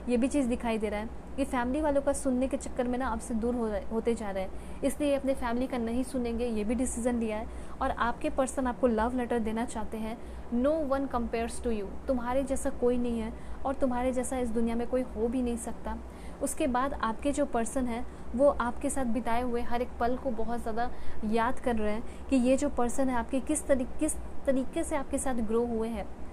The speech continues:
ठीक है, और आपके साथ हो सकता है ये बहुत लंबे समय से relationship में रहे हो और अब जाके problems आ रहे हैं। ठीक है, तो यहाँ पे वो problem को solve कर रहे हैं। आखिर इन्होंने भी तो अपना समय दिया,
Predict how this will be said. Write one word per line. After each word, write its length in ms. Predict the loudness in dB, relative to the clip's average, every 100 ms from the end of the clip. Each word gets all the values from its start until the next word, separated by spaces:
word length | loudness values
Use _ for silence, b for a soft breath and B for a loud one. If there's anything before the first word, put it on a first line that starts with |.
| B B -2
ठीक 140 | 0
है, 100 | 0
और 200 | 2 0
आपके 380 | 0 -2 -2 -2
साथ 220 | -2 -2
हो 100 | 0
सकता 260 | 0 0 0
है 60 | 0
ये 60 |
बहुत 240 | 0 -2 -2
लंबे 260 | 0 0
समय 200 | 0 -2
से 160 | 2 2
relationship 520 | 2 -2 -2 -4 -4
में 80 | -4
रहे 180 | -4 -4
हो 160 | -4 -6 B B 0
और 80 | 0
अब 260 | 2 0
जाके 280 | 0 0 0
problems 480 | 0 0 0 -2 0
आ 80 | -2
रहे 220 | -2 -2
हैं। 220 | -4 -4 B B B
ठीक 140 | -2 0
है, 100 | 2
तो 120 | 2
यहाँ 260 | 2 0 0
पे 120 | 0
वो 120 | 0
problem 360 | 0 0 2 0
को 160 | -2
solve 300 | -2 0 -2 -2
कर 80 | -4
रहे 100 | -2
हैं। 60 |
आखिर 140 | -2 0
इन्होंने 380 | 2 2 2
भी 100 | 0
तो 120 | 0 0
अपना 140 | 0
समय 300 | -2 -2 -2
दिया, 260 | -2 -4